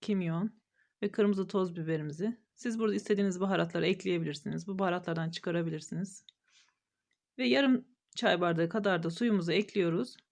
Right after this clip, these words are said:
Ve sosumuzu güzelce kaynatıp kavurarak çok lezzetli bir harç elde etmiş oluyoruz.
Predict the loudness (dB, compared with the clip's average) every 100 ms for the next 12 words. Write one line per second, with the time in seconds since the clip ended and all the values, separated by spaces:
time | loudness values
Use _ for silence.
0 | _ -8 -4 -2 -2 -2 -2 2 4 4
1 | 0 2 2 2 0 -4 -6 _ _ _
2 | _ _ _ 0 4 6 4 2 -2 -4
3 | _ _ _ _ -2 2 2 2 0 -2
4 | -4 -4 -2 0 0 -2 -14 _ _ _
5 | _ _ _ _ 2 2 2 0 0 0
6 | 2 4 2 0 -6